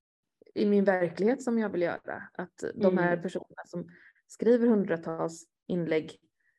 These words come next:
Speaker 1: eh, de måste ju också ha, ha ett
Speaker 2: Mm.
Speaker 1: liv som tillåter dem att göra det. Jag tänker att de till
Speaker 2: Ja.
Speaker 1: exempel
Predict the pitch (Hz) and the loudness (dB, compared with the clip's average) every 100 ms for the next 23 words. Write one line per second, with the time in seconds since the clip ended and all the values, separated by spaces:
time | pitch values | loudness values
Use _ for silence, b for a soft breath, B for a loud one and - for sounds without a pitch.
0 | _ - - 107 78 - _ _ _ _ | _ -8 -4 -2 -4 -8 _ _ _ _
1 | _ _ - - 190 214 - - 202 202 | _ _ -6 0 2 0 -4 -2 -2 0
2 | 190 175 170 170 - _ _ _ _ _ | -2 -2 -2 -4 -14 _ _ _ _ _
3 | 185 190 185 190 247 233 - - - 220 | -4 0 2 4 4 4 -2 -16 -8 -2
4 | 202 180 - 277 170 170 175 180 240 262 | 2 2 2 0 -2 -2 -4 -6 -4 -4
5 | 190 - _ _ _ _ _ - 202 202 | -6 -10 _ _ _ _ _ -8 -6 -2
6 | 202 190 185 190 185 220 - 175 185 | -2 0 0 0 2 2 2 -4 -4